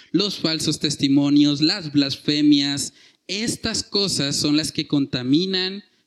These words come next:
al hombre. Pero el comer con las manos sin lavar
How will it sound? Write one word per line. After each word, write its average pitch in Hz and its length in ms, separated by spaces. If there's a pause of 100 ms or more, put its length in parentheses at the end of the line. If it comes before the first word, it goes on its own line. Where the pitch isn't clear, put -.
(120)
al 123 200
hombre. 113 360 (420)
Pero 147 200
el 139 160
comer 147 500
con 139 180
las 131 200
manos 156 320
sin 214 420
lavar 139 640